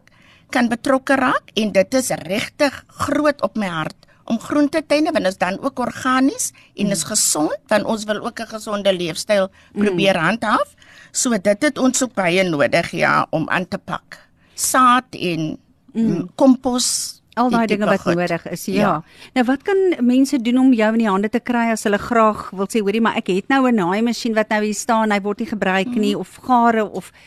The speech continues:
Speaker 2: ek het dalk 'n bietjie saad wat ek wil, wil skenk. Waar kan mense jou in die hande kry?
Speaker 1: Mense kan vir my telefonies skakel op my selnommer,
Speaker 2: Mm.
Speaker 1: nul ses een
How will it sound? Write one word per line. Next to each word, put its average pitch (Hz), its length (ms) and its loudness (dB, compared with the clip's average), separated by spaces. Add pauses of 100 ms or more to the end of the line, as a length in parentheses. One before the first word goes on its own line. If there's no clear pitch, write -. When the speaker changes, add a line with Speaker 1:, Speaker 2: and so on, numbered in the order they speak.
Speaker 2:
ek 220 120 -2
het 226 80 2
dalk 226 220 2
'n 220 60 0
bietjie 214 280 -6
saad 233 440 2
wat 208 120 0
ek - 180 -8
wil, 196 200 -4 (100)
wil 202 140 -2
skenk. 185 380 -2 (280)
Waar 202 260 4
kan 285 140 4
mense 214 300 2
jou 185 100 2
in 175 80 0
die 170 100 -2
hande 156 280 -4
kry? 135 280 -4 (220)
Speaker 1:
Mense 247 320 0
kan 320 240 0
vir 285 100 0
my 269 100 2
telefonies 262 640 -2
skakel 330 480 0
op 226 160 -4
my 202 80 -2
selnommer, 240 720 2 (180)
Speaker 2:
Mm. 226 80 -2
Speaker 1:
nul 202 220 0
ses 190 480 -4 (100)
een 240 300 0